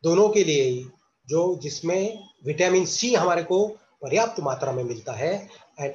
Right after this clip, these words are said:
आज के तारीख में vitamin सी सबसे ज्यादा चलती है। देखो बाजार में vitamin सी की गोली गायब हो गई है। आज अगर कोविड किसको हो गया है या कोविड की बीमारी हो गई है, तो doctor उसको हजार ग्राम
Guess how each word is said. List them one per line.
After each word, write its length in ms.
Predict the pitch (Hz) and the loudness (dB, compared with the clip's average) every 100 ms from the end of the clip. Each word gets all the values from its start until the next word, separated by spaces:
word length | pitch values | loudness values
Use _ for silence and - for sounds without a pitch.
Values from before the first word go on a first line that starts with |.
| 156 | -2
आज 200 | 160 - | -2 -2
के 120 | 160 | -2
तारीख 300 | 156 143 143 | -2 -4 -4
में 200 | 160 202 | -6 -6
vitamin 400 | 135 151 147 156 | -4 -4 -4 -6
सी 300 | - 180 196 | -8 -8 -8
सबसे 520 | - 170 - - 240 | -10 -16 -10 2 4
ज्यादा 260 | 175 170 175 | 4 2 0
चलती 320 | 170 156 165 | -2 -2 -2
है। 80 | 151 | 0
देखो 220 | 147 156 | 0 0
बाजार 380 | 143 139 165 175 | 0 2 2 2
में 140 | 202 | 0
vitamin 380 | 160 165 165 170 | 0 0 -2 -4
सी 460 | - _ _ 175 | -10 _ _ -14
की 80 | 170 | -8
गोली 220 | 170 185 | -4 -2
गायब 320 | 180 156 208 170 | -2 0 0 0
हो 80 | |
गई 140 | 175 196 | -2 -2
है। 200 | 147 - _ _ _ - | -2 -6 _ _ _ -10
आज 320 | 143 175 185 - _ _ _ - | -2 0 0 -8 _ _ _ -4
अगर 160 | 151 | -4
कोविड 380 | - 165 165 175 | -2 0 2 2
किसको 280 | 120 - 156 | -2 -2 0
हो 160 | 139 143 | 2 2
गया 220 | 147 139 | 2 0
है 220 | 151 196 | -2 -2
या 120 | 165 | -2
कोविड 340 | 156 147 147 147 | 0 0 -2 -8
की 440 | _ - 151 143 - _ - | _ -14 -8 -8 -10 _ -12
बीमारी 380 | - 135 208 | -6 -2 0
हो 120 | 208 139 | 0 0
गई 160 | 135 | -2
है, 120 | 147 | -4
तो 140 | 185 180 | -4 -6
doctor 300 | 143 - 180 | -8 -6 -6
उसको 440 | 151 - 170 196 - - - - | -6 -6 -6 -6 -12 -20 -20 -8
हजार 300 | 139 185 175 | 0 2 2
ग्राम 380 | 151 185 196 | 0 -2 -2